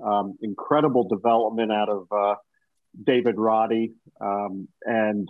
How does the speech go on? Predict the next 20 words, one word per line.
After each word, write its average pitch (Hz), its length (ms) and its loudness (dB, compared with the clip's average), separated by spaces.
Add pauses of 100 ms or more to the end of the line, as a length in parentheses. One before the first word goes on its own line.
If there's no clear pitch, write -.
(140)
but 113 220 2
the 131 140 10
other 127 180 6
players 123 520 6
that 123 200 2
contributed 117 640 2
in 113 120 4
a 107 40 0
big 110 220 2
way 113 260 4
too. 110 500 2 (560)
The 135 100 2
venue 147 680 2
was 131 260 -2
fantastic, 131 880 0
as 120 180 0
you 120 120 -2
said. 123 420 0
Indy 160 300 2
was, 135 400 0